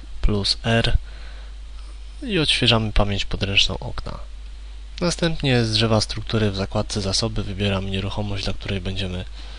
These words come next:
księgować rozliczenie liczników. To była cicha. Przechodzimy do modułu Administracja.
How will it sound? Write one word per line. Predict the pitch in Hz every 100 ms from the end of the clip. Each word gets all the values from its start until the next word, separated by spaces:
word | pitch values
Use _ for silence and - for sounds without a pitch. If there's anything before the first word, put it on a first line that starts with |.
| - - -
księgować | - 101 101 95 92
rozliczenie | 98 92 92 - 90 73
liczników. | - 120 139 175 185 - - - - - - - -
To | - 90
była | -
cicha. | - - - - 165 175 - - - - - - - - - - - - - - - - - - -
Przechodzimy | - 180 170 143 139 123
do | 110 107
modułu | 107 101 95 87
Administracja. | 90 90 92 - 87 - 135 185